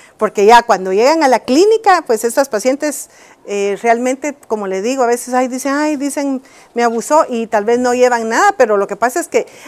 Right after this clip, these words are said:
las han estado amenazando con un arma de fuego, ¿verdad? Con un arma de fuego, les tienen un cuchillo, entonces, la verdad, no tienen,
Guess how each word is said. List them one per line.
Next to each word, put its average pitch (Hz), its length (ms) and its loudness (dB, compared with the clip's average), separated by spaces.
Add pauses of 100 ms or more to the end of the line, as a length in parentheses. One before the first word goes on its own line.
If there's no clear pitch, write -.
las 202 300 0
han 233 140 0
estado 247 240 4
amenazando 233 600 -2
con 196 160 -4
un 214 200 -4
arma 220 240 -2
de 196 80 -4
fuego, 254 440 -2
¿verdad? 147 300 -14 (1160)
Con 214 140 -4
un 214 120 -2
arma 226 240 0
de 185 100 -4
fuego, 269 460 6
les 208 160 -4
tienen 233 300 -2
un 226 100 -4
cuchillo, 277 540 -4
entonces, 262 520 -4 (220)
la 208 120 0
verdad, 196 320 0
no 339 200 -2
tienen, 202 720 -4